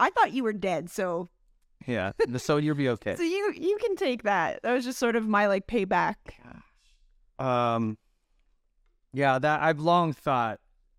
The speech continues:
Speaker 2: that's the craziest thing I've ever seen, is you going into that thing on the back of that bike. Just
Speaker 1: Yeah, I get asked a lot, like, people obviously with doing nitro and doing stunts, and people say, "Oh, what's the craziest stunt you've ever done?" That one, that's
Speaker 2: Were you
Speaker 1: my,
Speaker 2: too
Speaker 1: yeah,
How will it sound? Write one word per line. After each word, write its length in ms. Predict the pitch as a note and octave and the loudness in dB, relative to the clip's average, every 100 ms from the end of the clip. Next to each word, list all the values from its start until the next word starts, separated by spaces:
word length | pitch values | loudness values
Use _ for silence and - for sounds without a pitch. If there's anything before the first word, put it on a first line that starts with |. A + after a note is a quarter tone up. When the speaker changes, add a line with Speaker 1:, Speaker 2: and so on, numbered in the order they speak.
| _ _ _ _ - | _ _ _ _ 0
Speaker 2:
that's 280 | C#3 C3+ - | 2 2 -2
the 80 | |
craziest 640 | D3 D3 C3 C3 A#2+ - - | 0 0 2 0 -2 -4 -4
thing 180 | A2 G2+ | 0 0
I've 120 | F#2+ | -2
ever 200 | F2+ F2+ | -4 -6
seen, 380 | - E2+ D2 F#2+ | -8 -10 -10 -12
is 160 | G2 | -4
you 160 | A2 A#2 | 0 0
going 300 | A#2 A2+ A2+ | 4 4 4
into 160 | A2 G#2 | 0 0
that 220 | G2+ - | 0 -2
thing 300 | - F#2+ F#2+ | -4 -2 -2
on 100 | F2+ | -2
the 80 | F#2+ | -4
back 240 | F#2+ F2+ F#2+ | -2 -4 -4
of 60 | |
that 60 | F2 | -6
bike. 180 | F2+ F2 _ _ _ _ | -8 -14 _ _ _ _
Just 100 | A#2+ | -2
Speaker 1:
Yeah, 360 | C#4+ C4 G#3 - | 0 2 0 0
I 120 | D4 | 0
get 160 | C4+ G#4 G#4 | 0 2 2
asked 160 | G4+ - | 0 -2
a 60 | |
lot, 320 | D4 C#4 A3+ G3+ | 0 2 2 0
like, 160 | G#3 | -2
people 260 | C4+ A#3 G#3+ | -4 -2 0
obviously 420 | G#3 G3+ - G3+ | 2 0 -2 -2
with 160 | F#3+ - | -2 -2
doing 380 | G3 F#3+ F3+ | -2 0 0
nitro 440 | F3+ A3 - G#3+ G#3+ | 2 0 2 2 2
and 120 | F#3+ | 0
doing 160 | C#3+ C#3 | -4 -8
stunts, 520 | - C#4+ C4+ - - | 0 2 2 -2 -4
and 240 | F3+ F#3 _ _ _ _ _ _ _ - | -4 -4 _ _ _ _ _ _ _ -4
people 220 | A3 G#3+ | -2 0
say, 100 | A3 | -2
"Oh, 140 | A3 A#3 | -2 -2
what's 160 | A#3+ | -4
the 60 | - | -8
craziest 560 | - A#3+ B3 B3+ A#3 - | -4 -2 0 0 -2 -2
stunt 220 | A#3 G3+ | -2 0
you've 140 | G#3+ | 0
ever 180 | G3+ G3 | 0 0
done?" 320 | F#3 D#3 D3 - _ _ _ _ _ _ _ _ F#3 | 0 0 -2 -10 _ _ _ _ _ _ _ _ 2
That 240 | G#3 G3+ | 2 4
one, 240 | G3+ G3+ F#3 | 0 -2 2
that's 260 | G#3+ G#3 | 0 2
Speaker 2:
Were 20 | A3+ | -2
you 60 | |
Speaker 1:
my, 40 | G#3+ | -2
Speaker 2:
too 100 | E3+ | -2
Speaker 1:
yeah, 260 | B3+ B3+ | -2 0